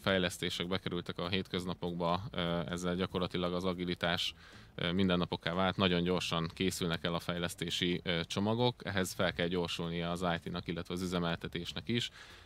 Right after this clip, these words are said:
Ugye erről lehetett hallani néhány évvel ezelőtt a Gartnernek az egyik, ö, olyan fogalma, ami ugye ez a kétsebességes I T vagy bimodális I T, ami azt jelenti, hogy, ö,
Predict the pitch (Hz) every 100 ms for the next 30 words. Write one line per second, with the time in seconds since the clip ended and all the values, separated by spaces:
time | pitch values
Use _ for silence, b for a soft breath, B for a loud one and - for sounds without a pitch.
0 | B 95 92 92 92 85 82 - 90 87
1 | 90 87 87 90 85 90 92 90 90 90
2 | 85 90 85 85 90 90 87 87 - 87
3 | 82 85 - 87 85 87 - - - -
4 | - - 101 95 92 87 85 87 87 85
5 | 85 - 95 92 - 95 - 95 87 -
6 | 87 87 87 85 95 92 87 85 87 95
7 | 101 - 113 113 B B B B B 87
8 | 90 87 - 92 90 85 90 90 87 87
9 | 87 87 87